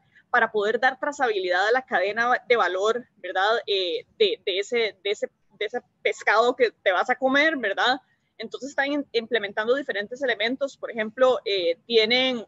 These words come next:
una, un tracker que se le instala a la, a los barcos para identificar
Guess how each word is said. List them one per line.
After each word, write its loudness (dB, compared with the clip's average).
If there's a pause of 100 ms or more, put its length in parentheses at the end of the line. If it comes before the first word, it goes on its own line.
una, 0
un 0
tracker 0
que -8
se -12
le -8
instala 0
a 4
la, 0
a -2
los -8
barcos -2 (320)
para 2
identificar -2